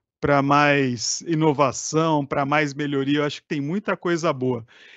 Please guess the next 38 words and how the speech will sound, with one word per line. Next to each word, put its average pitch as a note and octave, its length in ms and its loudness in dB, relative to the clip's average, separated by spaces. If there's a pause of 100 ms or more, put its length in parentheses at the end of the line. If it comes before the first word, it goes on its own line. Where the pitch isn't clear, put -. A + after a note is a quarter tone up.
Eu C4+ 120 6
queria D#4 300 4
aproveitar, B3 600 2
agradecer G#3+ 880 0
já, F#3+ 420 4
eh, D#3 260 2
essa E3+ 220 0
visão D#3+ 460 2
incrível G3 680 0
aí D#3 100 2
que D#3+ 100 -14
vocês D#3 300 -4
trouxeram. D3+ 680 0 (500)
Composição G3+ 680 4
de E3+ 140 -4
time, E3 340 -6
composição G3 640 -2
de E3+ 120 -6
produto, D3 640 -2
entrega, D3+ 480 2
valor. D3+ 320 4
Cara, F3 180 2
tem F#3+ 140 -2
muita F#3 300 -2
coisa D3+ 280 2
boa C3+ 340 4
aqui. A#2+ 140 -4
A D3 60 4
galera D3 320 6
que F3 100 0
ouvir D3 360 2
esse D3+ 220 -6
podcast C#3+ 680 0
aqui D3 160 -4
vai D3 160 2
ter E3+ 140 2
um E3 140 0
pupurri D#3+ 680 2